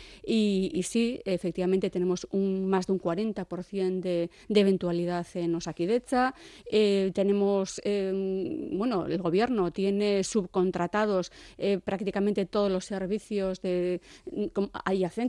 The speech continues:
digamos, a la cuestión sanitaria, como son los comedores, las cafeterías, las cocinas, las ambulancias también, eh, la limpieza, están en huelga. Es decir, la privatización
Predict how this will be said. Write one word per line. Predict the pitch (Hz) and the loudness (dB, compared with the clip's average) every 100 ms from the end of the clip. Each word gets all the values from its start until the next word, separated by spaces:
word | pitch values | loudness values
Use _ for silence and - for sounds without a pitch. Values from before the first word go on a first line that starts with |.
| 226 | -2
digamos, | 196 196 208 196 | -2 -2 -2 -4
a | |
la | 180 | -6
cuestión | 185 - 202 | -6 -4 -4
sanitaria, | 190 180 180 214 202 | 0 0 0 -2 -2
como | 180 175 | -2 -2
son | - 190 | 0 -2
los | 180 | -2
comedores, | - 175 165 180 202 190 | -2 0 0 0 -2 -4
las | 180 | -6
cafeterías, | - 175 165 165 196 226 190 185 | -8 -8 -4 -2 0 0 0 0
las | 170 - | -4 -4
cocinas, | 160 - 208 226 180 - - - - | -8 -4 -2 0 -2 -4 -12 -10 -2
las | 180 202 | -2 0
ambulancias | 208 196 185 180 285 330 190 180 - | 0 2 4 4 4 4 2 0 -4
también, | 160 202 247 190 - - - | -6 -2 -2 -4 -8 -20 -6
eh, | - 208 196 196 190 | 0 2 2 2 4
la | 185 180 | 4 4
limpieza, | 180 185 202 220 277 - 180 | 4 2 2 2 2 0 -6
están | 175 - 165 | -6 -6 -2
en | 165 | 2
huelga. | 202 262 226 170 - - | 2 2 0 -2 -8 -16
Es | - | -6
decir, | 185 247 | 0 2
la | 208 | 2
privatización | 165 185 175 165 165 156 240 | 0 0 0 -2 -4 -2 -2